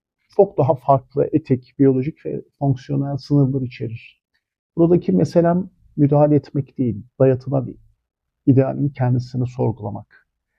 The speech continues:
E, bir birey olarak ve elbette ki bir hekim olarak. Sorun tekniklerde değil, sorun bakış açısında. E, bugün altın oran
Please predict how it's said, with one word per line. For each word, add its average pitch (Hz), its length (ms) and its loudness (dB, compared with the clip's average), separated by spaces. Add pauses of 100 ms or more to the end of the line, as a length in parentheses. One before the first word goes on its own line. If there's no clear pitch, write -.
(340)
E, 123 400 -4
bir 131 200 -2
birey 139 260 0
olarak 113 640 -8 (200)
ve 131 100 -2
elbette 135 440 -2
ki 139 140 -4
bir 131 340 -2
hekim 127 240 -4
olarak. 107 400 -10 (400)
Sorun 190 460 -2
tekniklerde 147 720 -2
değil, 139 420 -2 (160)
sorun 151 460 -2
bakış 123 260 -2
açısında. 110 680 -6 (300)
E, 135 100 -14
bugün 156 400 0
altın 160 440 -6
oran 180 440 -4